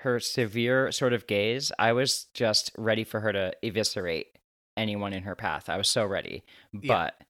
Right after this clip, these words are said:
Speaker 1: you
Speaker 2: But
Speaker 1: know,
Speaker 2: she doesn't.
Speaker 1: she doesn't get the chance because
Speaker 2: No.
Speaker 1: she, they ask her, like, "What happened?" And she says it was an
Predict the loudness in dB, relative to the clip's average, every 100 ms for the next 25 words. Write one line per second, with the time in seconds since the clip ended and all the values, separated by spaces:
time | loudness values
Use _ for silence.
0 | _ _ _ _ -4 -2 -2 -4 -8 -12
1 | -20 _ -6 2 4 4 4 2 2 2
2 | 2 2 -4 -4 -4 0 4 6 4 -2
3 | -8 -10 0 2 2 6 6 8 4 4
4 | 2 4 2 6 6 6 0 -2 -4 -4
5 | 0 0 2 0 -2